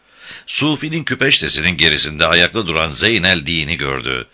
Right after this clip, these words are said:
Gidip ona rapor vermesi gerektiğini biliyordu ama önce öfkesini kontrol altına almalıydı.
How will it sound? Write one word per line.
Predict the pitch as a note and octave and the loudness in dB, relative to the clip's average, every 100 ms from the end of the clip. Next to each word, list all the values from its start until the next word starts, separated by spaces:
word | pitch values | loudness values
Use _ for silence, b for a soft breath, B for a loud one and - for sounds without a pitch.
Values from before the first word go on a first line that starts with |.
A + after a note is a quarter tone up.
| B B B - | B B B -4
Gidip | A#2 - | 0 0
ona | D3+ D3+ | 0 2
rapor | B2 B2 B2+ | 2 2 0
vermesi | G2+ F#2 F#2 G2+ | 2 2 2 2
gerektiğini | D#2+ E2 - F2 D2 | 4 2 2 0 0
biliyordu | C#2 D2 C2+ C2 | -2 -4 -4 -4
ama | D#2+ D#2+ | -4 -2
önce | G#2+ G2+ F#2 | -2 -2 -2
öfkesini | F#2+ - F#2+ G2 G#2 | -4 -4 -2 -2 -2
kontrol | F2+ F2+ F#2+ E2+ | -4 -4 -2 -2
altına | D2 D#2+ D2+ | -2 -4 -4
almalıydı. | C#2+ C2+ C#2 C2+ A#1+ A#1+ | -2 -2 -4 -4 -6 -10